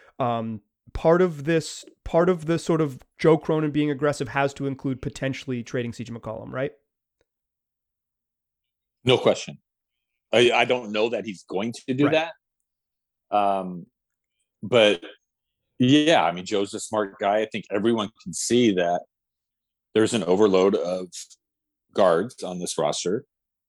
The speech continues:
Speaker 2: Uh, and C J has the most tradable contract in that you can get the most in return. I mean, I guess you could say Norm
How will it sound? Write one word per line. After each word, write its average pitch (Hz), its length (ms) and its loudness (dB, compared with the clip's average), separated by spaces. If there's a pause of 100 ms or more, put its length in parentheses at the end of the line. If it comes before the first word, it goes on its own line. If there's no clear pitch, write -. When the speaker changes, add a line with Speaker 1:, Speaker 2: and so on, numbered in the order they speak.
(800)
Speaker 2:
Uh, 92 400 4 (420)
and 98 580 -2 (400)
C - 500 0
J 113 460 6
has 95 380 0
the 95 80 -6
most 90 380 -8
tradable 104 680 4 (200)
contract 87 920 -4 (1400)
in 98 200 0
that 90 400 -4 (600)
you 101 320 -2
can 95 160 0
get 98 260 2
the 101 80 2
most 90 320 4
in 87 200 -4
return. 87 340 -2
I 80 60 -4
mean, 85 100 -4
I 85 80 -2
guess 98 240 -2
you 101 80 -4
could - 160 -8
say 90 320 -4
Norm 90 520 -6